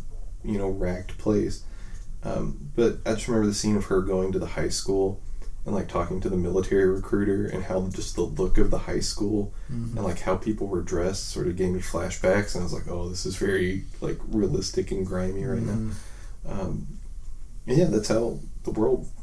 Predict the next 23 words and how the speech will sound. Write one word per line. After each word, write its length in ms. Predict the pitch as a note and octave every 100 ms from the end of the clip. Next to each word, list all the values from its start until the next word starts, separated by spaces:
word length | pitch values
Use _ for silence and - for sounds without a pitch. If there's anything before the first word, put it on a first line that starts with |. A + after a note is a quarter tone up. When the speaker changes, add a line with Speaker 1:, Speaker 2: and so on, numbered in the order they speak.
| -
Speaker 1:
looks 460 | - G2+ D3 - -
for 260 | - - -
a 60 |
lot 180 | - -
of 60 | -
people. 380 | - - - - - -
Um, 400 | D3+ - - - - - - -
what 140 | - G2
everyone 220 | G2 G2
else 160 | F#2+ -
calls 260 | G2+ F#2
flyover 640 | - G2 F#2+ F#2+ F#2 - -
country. 460 | F#3 - - - - - - - - -
Speaker 2:
Right. 340 | A2 G#2 G2+ F#2+
Speaker 1:
That's 140 | G#2
all 120 | F#2+
it's 100 | F2+
there 200 | F#2 F#2+
for, 260 | F#2 - -
is 80 | F2+
to 60 | -
be 360 | F2+ F2 F#2+ - -
traversed. 760 | - F#2 F2+ F2 - -